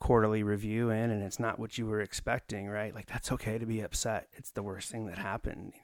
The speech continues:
know, like, with that. So take it in pieces and take it in bites and understand that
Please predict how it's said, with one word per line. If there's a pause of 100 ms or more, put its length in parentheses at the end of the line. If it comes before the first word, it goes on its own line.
(240)
know,
like, (220)
with
that.
So (1080)
take
it
in
pieces
and
take
it
in
bites
and
understand
that